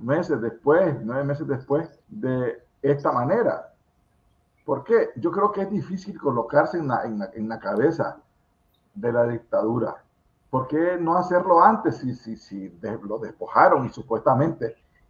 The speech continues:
invalidaban los concejales y a los, y a los,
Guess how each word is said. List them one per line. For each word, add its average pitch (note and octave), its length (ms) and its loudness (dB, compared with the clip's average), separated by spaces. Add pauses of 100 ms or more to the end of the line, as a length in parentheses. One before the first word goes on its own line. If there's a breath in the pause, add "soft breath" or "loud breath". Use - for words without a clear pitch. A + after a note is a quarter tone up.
(180)
invalidaban A#2+ 840 6
los G#2+ 100 -6
concejales A2 600 0
y G2 40 -6
a F2+ 60 -4
los, F2 260 -8
y G2+ 120 -10
a F2+ 80 -8
los, F2+ 160 -14